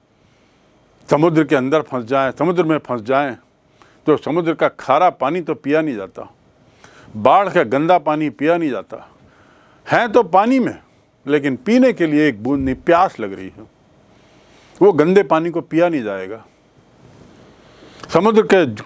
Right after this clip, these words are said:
खारे पानी को पिया नहीं जाएगा। ये स्थिति है। तो यहाँ पे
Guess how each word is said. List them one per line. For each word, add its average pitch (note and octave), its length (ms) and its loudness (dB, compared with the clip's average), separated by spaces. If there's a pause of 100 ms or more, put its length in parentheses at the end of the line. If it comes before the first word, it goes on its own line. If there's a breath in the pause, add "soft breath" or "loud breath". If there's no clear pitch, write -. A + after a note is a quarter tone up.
(100)
खारे G#3+ 320 2
पानी F3+ 340 0
को E3+ 120 0
पिया E3+ 260 0
नहीं D#3 140 -2
जाएगा। G#2+ 440 -10 (2000 soft breath)
ये G3 280 6
स्थिति D3+ 380 -8
है। G#2 240 -6
तो C#3+ 180 -2
यहाँ C3+ 220 0
पे A#2+ 280 -4